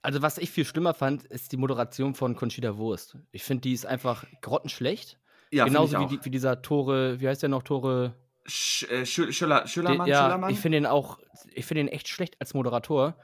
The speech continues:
Speaker 1: Und ich weiß nicht, warum die denen da immer wieder gute Shows geben. So der Steven Gätjen, ich find, der ist geil. Der ist
Speaker 2: Ja, find ich
Speaker 1: genial.
Speaker 2: auch.
Speaker 1: Wenn, wenn der was ansagt, moderiert,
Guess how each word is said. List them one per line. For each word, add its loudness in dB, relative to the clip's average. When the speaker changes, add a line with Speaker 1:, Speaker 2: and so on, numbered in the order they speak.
Speaker 1:
Und 0
ich 0
weiß 2
nicht, -2
warum 2
die 2
denen 2
da 4
immer 2
wieder 2
gute -6
Shows -2
geben. -2
So 2
der 2
Steven -2
Gätjen, 0
ich -14
find, 0
der 2
ist -8
geil. -4
Der 4
ist 0
Speaker 2:
Ja, 4
find 4
ich 4
Speaker 1:
genial. 2
Speaker 2:
auch. -8
Speaker 1:
Wenn, 0
wenn 2
der 2
was -2
ansagt, -2
moderiert, 0